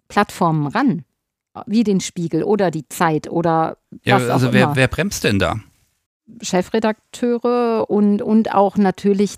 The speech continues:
Speaker 1: die, in Anführungszeichen, Besitzer der Zeitung. Also es gibt ja, es hat ja jede Zeitschrift, jede Zeitung hat ja ein bestimmtes Publikum, für das sie schreibt, für das sie arbeitet. Und wenn jetzt zum Beispiel die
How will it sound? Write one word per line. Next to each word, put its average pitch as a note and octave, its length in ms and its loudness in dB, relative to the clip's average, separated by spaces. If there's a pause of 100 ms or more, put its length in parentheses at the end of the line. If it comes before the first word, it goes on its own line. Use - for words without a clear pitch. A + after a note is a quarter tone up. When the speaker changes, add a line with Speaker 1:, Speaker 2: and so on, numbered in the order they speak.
(100)
Speaker 1:
die, F3+ 440 0 (920)
in G3 140 -4
Anführungszeichen, F#3+ 800 0
Besitzer F3+ 500 0 (200)
der E3+ 180 0
Zeitung. D3+ 460 -2 (360)
Also F#3+ 240 2 (320)
es - 200 -2
gibt B3+ 200 0
ja, A#3 220 0 (100)
es - 180 -6
hat A#3+ 140 0
ja D4 60 2
jede A#3 320 0
Zeitschrift, - 580 -4
jede F3+ 220 0
Zeitung B3 520 0
hat G#3 160 -4
ja G#3 100 2
ein - 140 2
bestimmtes F#3+ 360 -4
Publikum, E3 440 0
für G3+ 300 0
das D#3 280 -2
sie C#3+ 120 -2
schreibt, - 420 -4
für D3+ 140 0
das C3+ 240 -2
sie C3+ 160 -2
arbeitet. F3+ 560 -2 (480)
Und F#3 340 0 (1040)
wenn G3+ 300 0
jetzt G#3+ 380 -4
zum G#3+ 120 2
Beispiel G3 520 0
die G#3+ 320 0